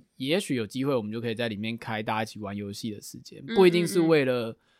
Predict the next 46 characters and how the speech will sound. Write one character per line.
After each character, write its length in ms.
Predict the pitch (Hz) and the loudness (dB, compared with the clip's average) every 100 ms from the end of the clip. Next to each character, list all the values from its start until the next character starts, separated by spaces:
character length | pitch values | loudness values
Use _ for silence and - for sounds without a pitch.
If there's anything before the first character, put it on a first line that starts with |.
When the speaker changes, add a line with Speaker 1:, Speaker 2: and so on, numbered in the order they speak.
| _ - | _ -14
Speaker 1:
直 180 | 131 | -12
播 200 | 131 147 | -2 0
或 160 | 151 147 | 4 4
录 180 | 143 135 | 4 0
影， 80 | 107 | 0
Speaker 2:
嗯， 20 | |
嗯。 20 | |
Speaker 1:
也 60 | 120 | -2
有 120 | 151 | -2
可 100 | 123 | -2
能 80 | 110 | -6
就 80 | |
单 180 | 127 123 | -2 -2
纯 280 | 135 117 101 | 0 -4 -6
就 120 | - | -6
是 60 | 123 | -4
想 140 | 113 | 0
找 80 | 240 | 0
Speaker 2:
单 40 | |
纯 200 | 247 208 | 2 0
好 160 | 185 175 | 0 -2
玩 220 | 143 135 | -2 -8
这 40 | 151 | -10
样 140 | 135 | -12
子。 80 | 147 | -6
Speaker 1:
对 80 | 131 | -4
啊， 80 | 131 | 0
因 80 | |
为 60 | 175 | 0
就 80 | 190 | 2
像 200 | 208 170 | 4 4
我 60 | |
们 80 | 127 | 2
之 80 | 131 | 0
前 100 | 139 | 2
办 200 | 131 139 | 4 4
画 220 | 131 135 131 | 4 4 4
画 80 | |
活 180 | 120 107 | 2 -4
动， 140 | 107 110 | -6 -6
然 80 | |
后 60 | 117 | -6
现 120 | 123 | -6
在 60 | 131 | -4
疫 80 | 131 | -4
情， 220 | 113 | -4